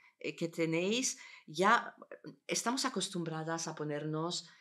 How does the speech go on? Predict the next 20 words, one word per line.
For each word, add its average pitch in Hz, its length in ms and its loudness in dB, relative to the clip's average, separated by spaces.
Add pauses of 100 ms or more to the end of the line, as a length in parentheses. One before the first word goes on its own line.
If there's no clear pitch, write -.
(140)
pues, 139 200 -8
nu-, - 180 -4
nuestras, 151 640 -2
eh, 127 300 -2
nuestras 135 320 -6
cremitas, 139 540 -4
pero 180 360 2 (840)
ya 226 320 4
el 170 120 4
slow 202 340 4
beauty, 196 500 -2
vuestro 190 300 0
concepto 208 520 -2
de, 175 280 0
de 160 100 0
slow 180 280 0
beauty 165 400 -2
es 196 120 -2
fantástico 202 600 -2
porque 190 420 -2